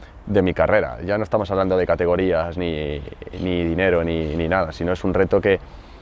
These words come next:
que para mí es muy ilusionante, para mi familia es volver a casa y, y es una espina que tengo, uf, la más grande desde,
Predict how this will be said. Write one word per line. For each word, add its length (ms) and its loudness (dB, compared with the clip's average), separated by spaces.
que 100 2
para 160 6
mí 60 4
es 80 2
muy 160 6
ilusionante, 600 4
para 160 4
mi 80 -4
familia 340 0
es 60 -4
volver 260 2
a 80 2
casa 400 0
y, 240 -2
y 520 2
es 120 0
una 120 0
espina 340 0
que 80 2
tengo, 360 4
uf, 160 -6
la 120 0
más 120 -2
grande 220 2
desde, 480 -2